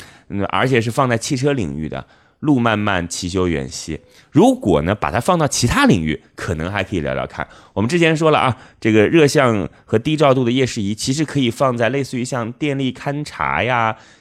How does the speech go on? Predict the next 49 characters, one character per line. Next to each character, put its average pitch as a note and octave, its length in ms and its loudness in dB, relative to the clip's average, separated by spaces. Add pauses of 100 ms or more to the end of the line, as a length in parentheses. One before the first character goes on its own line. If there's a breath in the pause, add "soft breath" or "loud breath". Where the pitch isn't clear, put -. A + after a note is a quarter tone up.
这 G2 200 -6
个 F2 180 -2
机 - 340 -10
场 F2+ 320 -8
安 F#3+ 200 0
检 D2+ 280 -4
呐， G2+ 160 -4
等 A#2+ 220 -4
等， F#2+ 180 -6
等 A#2 160 -4
等 B2 160 -2
这 D#3 80 -2
样 C#3+ 80 2
的 A#2 120 0
地 A2+ 120 -4
方。 G#2 160 -4 (340 loud breath)
那 F3 120 0
如 C#3+ 300 4
果 F2+ 240 2
说 C3+ 320 0 (280 loud breath)
这 A3+ 280 4
些 D3 260 4
行 E2 340 -4
业 A#2 160 -2
你 F#2 140 -2
能 D#2+ 160 -4
去 G#2+ 140 -8
谈， D2 420 -10
不 G#2+ 140 -10
管 E2 120 -4
是 F#2 80 -8
跟 G#2 200 -4
地 A#2 160 -6
区 A2+ 320 -6
啊 G#2 180 -2
也 F2 160 -4
好， E2 220 -6
还 F2+ 160 -6
是 G2 100 -8
跟 G#2 260 -6 (300 soft breath)
这 F#2+ 100 -6
个 F2 40 -8
更 A#2+ 180 -4
高 C3 180 0
级 F#2+ 160 -6
别 E2+ 120 -2
的 F2 80 -2
去 F#2+ 120 -10
谈， - 320 -10